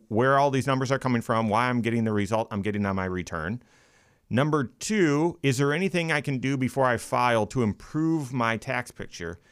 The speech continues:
And then number three, let's just start, before we get into tips, guys, we're not gonna have enough time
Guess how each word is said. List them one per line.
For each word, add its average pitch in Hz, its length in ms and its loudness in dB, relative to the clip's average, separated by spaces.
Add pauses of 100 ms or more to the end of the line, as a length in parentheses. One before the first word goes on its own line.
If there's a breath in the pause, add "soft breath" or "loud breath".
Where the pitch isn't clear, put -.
(160 soft breath)
And 123 160 2
then 143 180 0
number 180 380 2
three, 139 360 0
let's 131 200 0
just - 300 -4
start, 147 320 0
before 123 240 0
we 147 80 0
get 151 120 0
into 143 200 0
tips, 131 280 -2
guys, 98 400 0
we're 110 80 -2
not 110 160 -2
gonna 113 140 -4
have 107 140 -2
enough 104 180 -2
time 107 380 0